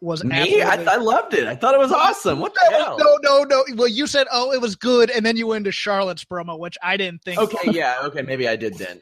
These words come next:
Speaker 2: But no, her promo kicked ass.
Speaker 1: This
Speaker 2: I, my
Speaker 1: promo
Speaker 2: only, my only problem with it was the "You People" thing, and that's just a minor,
Speaker 1: Right.
Speaker 2: that's pet peeve more than anything.
Speaker 1: Yeah,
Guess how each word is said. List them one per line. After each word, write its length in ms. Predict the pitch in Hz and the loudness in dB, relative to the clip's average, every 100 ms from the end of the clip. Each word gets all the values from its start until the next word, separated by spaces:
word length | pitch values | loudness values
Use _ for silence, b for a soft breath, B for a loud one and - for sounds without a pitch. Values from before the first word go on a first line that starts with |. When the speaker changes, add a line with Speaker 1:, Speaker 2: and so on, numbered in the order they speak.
| 165 | -8
Speaker 2:
But 160 | 202 | -4
no, 280 | 269 277 127 | -2 -2 -2
her 240 | - 202 220 | -4 -4 -2
promo 500 | - 262 214 160 - | -2 -2 -2 -4 -6
kicked 280 | 233 - 196 | -6 -4 -4
ass. 380 | 202 120 - - | -4 -6 -10 -2
Speaker 1:
This 300 | 302 - - | 0 0 -4
Speaker 2:
I, 40 | _ | _
my 220 | 233 220 214 | 0 2 4
Speaker 1:
promo 120 | 196 | 2
Speaker 2:
only, 200 | 185 190 | 2 0
my 220 | 175 175 190 - - | -2 -4 -4 -8 -12
only 120 | 160 | -10
problem 460 | 147 _ 185 165 147 | -10 _ -4 -2 -2
with 140 | 139 | -2
it 80 | 135 | -4
was 240 | 131 123 113 | -4 -6 -6
the 100 | 117 | -6
"You 200 | 127 123 | -6 -8
People" 260 | 131 120 | -8 -8
thing, 260 | 117 113 113 | -6 -6 -4
and 60 | 117 | -6
that's 200 | 123 - | -6 -6
just 200 | 117 - | -8 -8
a 60 | 113 | -4
minor, 280 | 117 117 | -2 0
Speaker 1:
Right. 120 | 190 120 | 0 -2
Speaker 2:
that's 120 | 135 _ _ _ _ _ _ | -6 _ _ _ _ _ _
pet 140 | 170 - - | -4 -4 -10
peeve 240 | 104 87 117 | -12 -10 -8
more 160 | 117 | -6
than 100 | 110 | -4
anything. 460 | 131 117 - 87 73 | -4 -6 -8 -16 -6
Speaker 1:
Yeah, 200 | 220 | -4